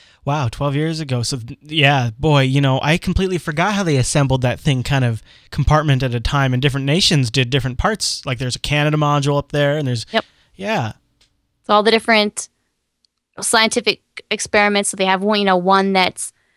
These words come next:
Speaker 2: has a board outside to space, so you can put different materials on there and see how they react to space and how they react to the micrometeorites and all these type of things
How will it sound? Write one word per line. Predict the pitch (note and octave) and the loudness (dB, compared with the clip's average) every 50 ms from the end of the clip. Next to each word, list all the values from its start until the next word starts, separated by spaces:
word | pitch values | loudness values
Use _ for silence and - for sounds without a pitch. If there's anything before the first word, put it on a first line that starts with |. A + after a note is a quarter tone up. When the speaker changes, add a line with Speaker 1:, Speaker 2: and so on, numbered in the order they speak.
| _ _ _ _ - | _ _ _ _ -4
Speaker 2:
has | G3+ G3 F#3+ F#3+ G3 F#3 - | 0 2 2 2 0 0 -4
a | - G3+ | -8 -8
board | F3+ - G#3 G#3 G#3 G#3 G#3 G#3 G3 | -6 -2 0 2 4 4 4 4 4
outside | F#3+ F#3 G3 G3 - - G3 F#3+ F#3+ F#3+ F#3 | 2 2 0 0 -2 -2 0 0 0 0 -2
to | G#3 A#3 A3+ | -4 -4 -4
space, | G3+ - - - F#3+ F#3 F#3 F#3+ - | -4 -4 -2 0 0 0 0 -2 -4
so | - | -4
you | G3 F#3 | -6 -6
can | - F#3+ F#3 F3 _ - | -4 -4 -6 -6 _ -8
put | - A3+ G#3 - | -4 -4 0 2
different | G#3 G3 F#3+ - - G3+ | 0 0 0 -2 -6 -4
materials | G3 - - F#3+ F#3+ F#3+ F#3+ | -2 0 2 4 4 4 4
on | F#3+ F3 F3 | 4 4 4
there | F#3 F#3 | 4 2
and | F#3 F#3 | 2 2
see | - - F#3 | 2 2 2
how | F#3 F#3 F#3 | 2 2 2
they | F#3 F#3 F3+ | 4 2 2
react | F3+ F3+ F3+ F3+ F3 F3 - - | 4 4 4 4 2 0 -2 -4
to | G3+ | -8
space | - - - E3+ E3+ F3 - F3 | -6 -4 -2 -2 -2 -2 -2 -2
and | F3+ | -2
how | F3+ E3+ | -2 0
they | E3+ F3 | 0 2
react | F3 E3+ F3+ - - | 0 0 0 -2 -4
to | - | -6
the | F#3 | -2
micrometeorites | F#3 F3+ F#3 - G3 G#3 G#3 G3+ G3+ G3 F#3+ F#3 F#3+ F#3 F#3+ F#3 - | -2 -2 -2 -2 -2 -2 0 2 2 2 2 2 4 2 2 0 0
and | G#3 | -2
all | F3+ F3 F3 | -2 -2 -2
these | F3+ F#3 - | -2 -4 -4
type | - F3+ F3 - | -4 -4 -4 -4
of | F3+ - | -4 -2
things | - F#3 F3 F3 F#3 - | -2 0 0 0 -2 -4